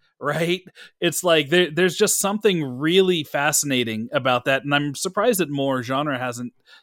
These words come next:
taken advantage of that. I mean, I can think of, like, Thirty Days of Night, Insomnia, and I'm sure there's other examples, but those are the only two that, like, jump to mind about,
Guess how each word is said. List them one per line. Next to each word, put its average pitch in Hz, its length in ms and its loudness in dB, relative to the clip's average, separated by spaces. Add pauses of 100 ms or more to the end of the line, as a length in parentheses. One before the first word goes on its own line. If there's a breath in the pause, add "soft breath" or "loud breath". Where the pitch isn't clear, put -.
(100)
taken 160 300 0
advantage 127 640 -4
of 120 180 -10
that. 113 200 -6
I 113 60 -6
mean, 117 160 -6
I 123 80 -4
can 127 160 -8
think 123 160 -8
of, 110 80 -12
like, 113 140 -10
Thirty 127 260 -6
Days 123 240 -6
of 117 160 -14
Night, 123 400 -6 (640 soft breath)
Insomnia, 127 840 -2 (420 loud breath)
and 135 480 0
I'm 131 120 -4
sure 175 220 2
there's 147 180 0
other 139 180 2
examples, 131 460 -2
but 117 120 -12
those 147 220 0
are 147 60 -2
the 135 160 0
only 131 200 0
two 143 160 -4
that, 123 220 -6
like, 117 200 -2
jump 123 220 -2
to 123 100 -8
mind 131 320 0
about, 113 360 -4